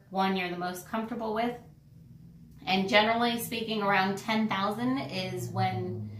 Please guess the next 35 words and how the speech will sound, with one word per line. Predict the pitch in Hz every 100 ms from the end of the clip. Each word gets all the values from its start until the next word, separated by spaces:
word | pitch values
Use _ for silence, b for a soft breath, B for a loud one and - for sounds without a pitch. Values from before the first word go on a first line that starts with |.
| B -
companies | 208 208 185 175 175
start | - 180 180
wanting | 180 180 175 175
to | - 180 175 180 185 - b b b -
work | 180 208 208
with | 190 185
you | 180 185 185
as | - - -
kind | - 180
of, | 180 175 - - - _ _
you | 180
know, | 170 170 - - -
sponsor | - - 208 208 208 196
you | 190 190
and | 175 185 180 - -
kind | 196
of | 180
be | 180
an | 180
ambassador. | 175 175 180 - 180 185 190 B B B B B
You | 185
can | 190 190
kind | 180
of | 175
be | 180
an | 180
ambassador | 180 185 - 170 170
of | -
their | 180
products. | 208 180 170 - - - - - b b b b b
So | - 349 247 415 - -
hopefully | 302 285 269 254
that | 247 202 202
was | 196
helpful. | - 285 - 311 330 392 -